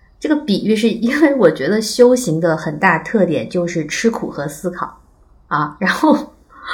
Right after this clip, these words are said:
我那个旅行就是充满了这样的事情。刚刚就提到了一个没信号的问题，它就是其中的一个吃苦啊。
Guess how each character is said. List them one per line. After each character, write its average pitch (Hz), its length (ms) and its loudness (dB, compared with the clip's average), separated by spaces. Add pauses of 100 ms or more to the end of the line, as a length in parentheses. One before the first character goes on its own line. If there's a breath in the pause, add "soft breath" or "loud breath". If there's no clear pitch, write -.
(120)
我 202 100 -2
那 220 80 6
个 269 120 6
旅 220 220 6
行 180 240 0
就 214 140 2
是 180 260 -2 (280)
充 269 200 0
满 185 160 2
了 175 80 -6
这 160 60 -6
样 165 160 -2
的 165 80 -2
事 160 160 -8
情。 - 240 -12 (220)
刚 226 280 6
刚 233 140 -8 (220)
就 226 100 -2
提 202 220 0
到 180 100 4
了 170 100 2
一 165 80 -2
个 147 280 -2 (120)
没 165 140 -2
信 202 180 2
号 208 220 0
的 156 60 -2
问 107 160 -8
题， - 340 -14 (960 loud breath)
它 - 140 -6
就 233 100 6
是 208 260 2 (160)
其 - 200 -6
中 233 120 2
的 240 80 4
一 208 80 4
个 214 120 4
吃 220 200 -2
苦 - 260 -4
啊。 - 200 -14